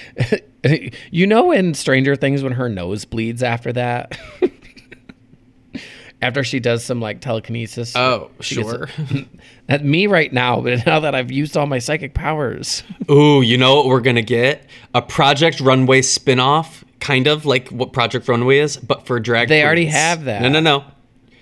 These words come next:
Speaker 2: Designers for drag queens.
Speaker 1: Okay. Oh, okay.
Speaker 2: And it's gonna be all designers that do, like, drag aesthetic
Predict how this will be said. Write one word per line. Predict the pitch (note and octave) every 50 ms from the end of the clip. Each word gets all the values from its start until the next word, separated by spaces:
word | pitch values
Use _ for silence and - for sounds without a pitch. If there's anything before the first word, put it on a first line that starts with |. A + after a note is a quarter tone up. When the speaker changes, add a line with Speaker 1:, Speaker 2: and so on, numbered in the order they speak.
| - _
Speaker 2:
Designers | C#3 C#3 A#2+ C#3 B2+ C3+ C#3+ C#3+ C#3+ C#3 C3+ C#3
for | - C#3 B2
drag | G#2+ A#2+ A#2+ A#2 B2 A#2 A2+
queens. | - - G#2+ D2 - - - - - - - - _ _ _ _ _ _ _ _ _ _ _ _ _ _ _ _ _ _ _ _ _ _ _ _ _ _ -
Speaker 1:
Okay. | A#2+ C3+ - - B2+ G#2 G2 -
Oh, | - B2 D3+ F#3+ C4 B3+ C#3+ G#2+ G2 F2+ F2+ F#2 F#2+ G2 G2+ - - _ _ _ -
okay. | B2+ - - D4 D#3+ D#3 D3 C3+ C#3 D#3 F3+ G#3+ - _ _
Speaker 2:
And | C3+ C3+ C3+ C3+
it's | C3 -
gonna | - E3 D3 C#3
be | C3 C#3 C#3
all | - B2+ C3 C#3+
designers | D3 D#3+ E3 D3 D#3+ D3+ D3+ D3 D3 D3 C#3 C#3
that | - C3+ A#2 C3 A#2+
do, | A#2+ C3 B2+ B2+ A2+
like, | B2+ A#2+ A2 G#2+ G#2
drag | - A#2+ A#2+ A#2+ A#2+ B2 - -
aesthetic | - - - - A#2 A2+ B2 B2+ -